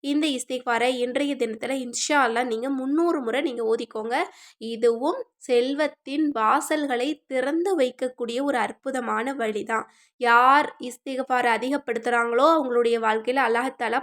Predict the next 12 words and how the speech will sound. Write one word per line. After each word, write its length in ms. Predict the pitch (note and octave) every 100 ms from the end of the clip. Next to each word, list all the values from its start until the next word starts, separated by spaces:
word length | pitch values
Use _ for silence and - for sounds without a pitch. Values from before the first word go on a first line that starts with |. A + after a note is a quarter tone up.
| -
பணப்பிரச்சனையை 880 | B3+ D4+ - D4+ D4 - C4 C#4 -
கொடுக்கவே 580 | C4 C4+ - C4 C4
மாட்டான். 420 | D#4+ C4 - G3+ - _ _ -
ஆனா, 320 | B3+ C4 D4+
நம்மள 320 | C#4 A#3+ B3+ C#4
பலரும் 440 | - B3 C#4 D#4 D#4
இதை 280 | B3 A#3+ A#3
வந்து 340 | A#3 B3 D4+ -
கையில 320 | C4+ D#4 D#4+
எடுத்து 300 | B3+ B3 D4+ C4+
ஓதுறது 400 | C#4 D4 D4+ C#4+
கிடையாது. 540 | C#4+ A#3+ A3+ A3 A3